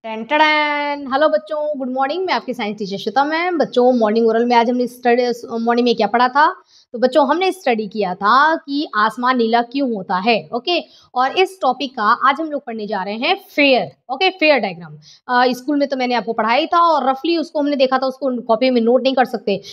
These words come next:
क्योंकि आप लोगों ने क्वेश्चंस की बौछार कर दी थी, पूरे बोर्ड पर हर जगह क्वेश्चन ही क्वेश्चन था, ठीक है?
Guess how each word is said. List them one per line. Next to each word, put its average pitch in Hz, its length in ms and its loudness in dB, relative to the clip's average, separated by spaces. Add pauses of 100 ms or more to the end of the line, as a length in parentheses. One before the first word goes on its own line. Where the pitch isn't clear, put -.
(160)
क्योंकि 254 200 2
आप 233 180 4
लोगों 262 200 4
ने 262 100 2
क्वेश्चंस 254 500 -4
की 269 80 2
बौछार 220 440 2
कर 240 140 -6
दी 202 120 -6
थी, 202 100 -12
पूरे 285 300 2
बोर्ड 233 260 -2
पर 240 140 -6
हर 226 180 -4
जगह 233 200 -6
क्वेश्चन 233 340 -6
ही 262 80 0
क्वेश्चन 214 340 -4
था, 175 160 -4
ठीक 247 180 0
है? 349 160 4